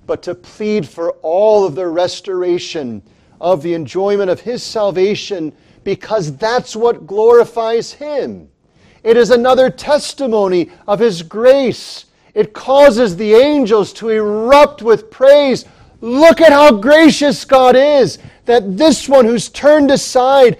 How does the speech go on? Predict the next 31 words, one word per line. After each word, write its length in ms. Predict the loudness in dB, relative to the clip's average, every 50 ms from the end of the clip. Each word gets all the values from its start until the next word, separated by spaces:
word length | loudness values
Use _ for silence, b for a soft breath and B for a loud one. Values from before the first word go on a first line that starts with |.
| b b b
is 220 | b -2 -2 -2 0
now 200 | 2 4 4 4
restored 960 | 4 2 0 -2 -4 -8 -8 -8 -4 0 2 4 4 6 8 8 6 6 4
to 140 | 0 -4 -4 -4 -4
all 400 | -2 2 6 6 8 8 8 6
the 140 | 4 2 -2
enjoyment. 760 | -2 -2 -4 -8 -6 -2 0 2 2 2 2 0 -2 -4 -4 b b b b b
There's 280 | -4 -2 -2 -2 -2 -2
no 460 | -2 0 2 6 6 8 8 6 6
God 300 | 6 6 6 6 6 4
like 320 | 4 2 2 2 0 _
this 280 | -2 -2 -2 -2 -6 -14
God. 460 | -8 -6 -4 -2 0 -2 -2 -4 -6 b b b b
There's 280 | -2 0 0 0 0 0
no 400 | 0 2 4 6 6 8 6 6
grace 380 | 4 4 4 4 4 2 -2 -2
like 300 | -2 -2 -2 -2 -4 -4
this 280 | -4 -4 -4 -4 -14 -16
grace. 760 | -10 -8 -6 -6 -6 -6 -8 -10 -14 -20 -20 -20 -20 _ _ _ _ _ _ _ _ _ _ _ _ _ _ _
You 80 | -20 -20
see, 520 | -20 -14 -10 -6 -4 -2 -2 -2 -2 -6 _ _ _ _ _ _ _ _ _ _ _ _ _ _ _ -12
it 120 | -8 -6
is 180 | -6 -6 -8 -10
to 120 | -14 -12
the 120 | -12 -12 -12
glory 420 | -12 -12 -10 -8 -6 -4 -4 -4
of 180 | -6 -8 -12 _
God 300 | -14 -12 -10 -10 -8 -10
that 120 | -12 -12
you 160 | -12 -16 -18
come, 580 | -18 _ -20 -18 -16 -16 -16 -16 -18 -20 -20